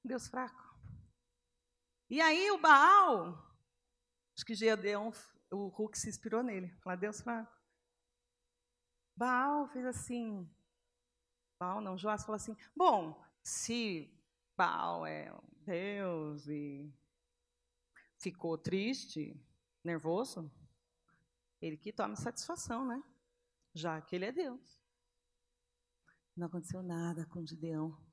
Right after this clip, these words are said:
Ele começou a chamar de Jerubaal, porque ele tinha destruído as coisas de Baal. Eles eram homens bons, eles criam em um Deus só.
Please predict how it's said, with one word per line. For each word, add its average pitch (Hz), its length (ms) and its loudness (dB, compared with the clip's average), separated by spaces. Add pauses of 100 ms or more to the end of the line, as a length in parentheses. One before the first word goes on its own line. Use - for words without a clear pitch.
Ele 160 100 -10
começou 175 320 -8
a - 40 -16
chamar 175 300 -8
de 160 140 -12
Jerubaal, 175 840 -4 (720)
porque - 200 -14
ele 160 100 -6
tinha 160 520 -12 (600)
destruído 151 560 -10
as 139 100 -12
coisas - 220 -18
de 139 80 -20
Baal. - 400 -14 (1200)
Eles - 120 -6
eram 294 180 2
homens 185 260 -2
bons, 180 380 -4 (260)
eles 208 280 -2
criam 262 480 0
em 214 40 -2
um 190 240 -4
Deus 202 320 -2
só. - 260 -4